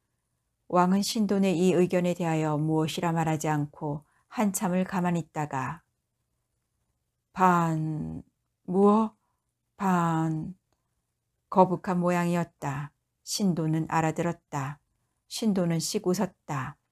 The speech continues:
"전하, 축하드리옵니다. 거 이월에 왕자가 탄생하셨습니다. 전하 이하로 고려 천만 창생의 행복이로소이다."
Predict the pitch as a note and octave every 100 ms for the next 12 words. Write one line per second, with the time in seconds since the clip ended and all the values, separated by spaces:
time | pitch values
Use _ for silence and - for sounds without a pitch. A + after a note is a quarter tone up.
0 | _ _ _ _ _ _ _ _ _ _
1 | _ _ _ _ _ _ _ _ _ -
2 | G#3 F#3 E3+ D#3 D#3+ - - - F#3+ F#3
3 | F3+ F3+ F3+ F3+ - D3 - - _ _
4 | _ _ _ - F#3+ F3+ F3 F3 F3 F#3
5 | E3+ D#3 E3 F3 E3+ F3+ F3 - F#3+ F3+
6 | F#3 F3+ F#3 - F#3+ F#3 F3 D#3 D3 -
7 | _ _ _ _ _ _ _ - G#3+ G3+
8 | F#3+ F3+ F3 E3+ D#3 - E3+ F3 E3+ -
9 | F#3 E3+ D#3+ - F#3 F3 - F#3 D#3+ D3+
10 | D3+ G#3+ F#3 E3+ E3 F3 E3+ F#3 F3+ F3
11 | D3+ - -